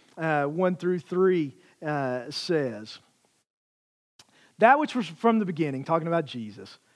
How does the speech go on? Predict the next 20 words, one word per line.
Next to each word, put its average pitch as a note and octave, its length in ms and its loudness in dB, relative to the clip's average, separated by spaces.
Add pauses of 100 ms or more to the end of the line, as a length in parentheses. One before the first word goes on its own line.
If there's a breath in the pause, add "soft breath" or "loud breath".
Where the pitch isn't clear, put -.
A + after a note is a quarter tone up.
(100)
"which E3 180 -4
we C#3+ 60 -4
have B2+ 100 -6
heard, G3+ 440 4
which D3 160 -10
we've B2 140 -10
seen F#3 240 -2
with F3+ 140 -2
our D3 120 0
eyes, E3+ 540 2 (200 soft breath)
which D#3+ 140 -6
we D3+ 60 -4
have B2 80 -6
looked G3 220 2
upon, G3+ 480 0 (200 soft breath)
and C3 120 -6
our B2+ 60 -6
hands F3+ 360 0
have E3+ 140 -4
handled D3 500 -4